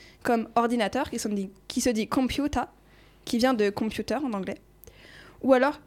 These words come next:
Christmasu, qui vient de Noël, donc Christmas,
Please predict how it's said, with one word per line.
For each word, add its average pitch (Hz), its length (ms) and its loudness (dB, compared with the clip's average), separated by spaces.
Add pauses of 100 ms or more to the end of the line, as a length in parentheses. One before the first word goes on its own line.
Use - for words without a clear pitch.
(100)
Christmasu, 285 600 2 (220)
qui - 120 -2
vient 247 160 4
de 240 140 6
Noël, 202 300 0 (140)
donc 185 140 -10 (160)
Christmas, - 460 -10